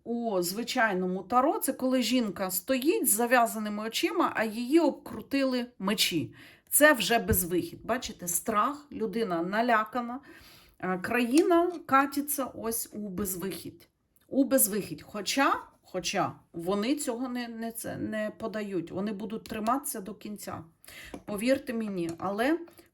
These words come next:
Ой, в носик. Вибачте, можу чихнути. Ой.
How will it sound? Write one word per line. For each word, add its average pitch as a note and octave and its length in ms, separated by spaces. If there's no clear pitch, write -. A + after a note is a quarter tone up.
Ой, D3+ 320
в E3 80
носик. E3 380
Вибачте, G3 520
можу F#3 300
чихнути. E3+ 560
Ой. F3+ 220